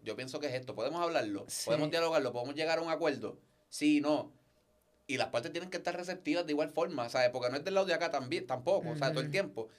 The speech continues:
Speaker 1: Es que del lado de allá
Speaker 2: Sí.
Speaker 1: también la gente tiene que entendernos y apoyarnos y, y,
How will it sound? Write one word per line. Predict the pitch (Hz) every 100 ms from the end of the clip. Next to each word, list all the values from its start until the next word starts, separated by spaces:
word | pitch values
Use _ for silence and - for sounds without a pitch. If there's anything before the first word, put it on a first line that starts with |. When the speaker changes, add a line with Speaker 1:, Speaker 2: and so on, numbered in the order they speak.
| _
Speaker 1:
Es | -
que | - 175
del | 180
lado | 165
de | 170
allá | 175
Speaker 2:
Sí. |
Speaker 1:
también | 175 151 175
la | 185
gente | 175 175
tiene | 160 151
que | 143 135 - _
entendernos | 135 135 123 117 113 165 185 143 139
y |
apoyarnos | 127 123 107 120 180 180 147
y, | 135
y, | 131 127 120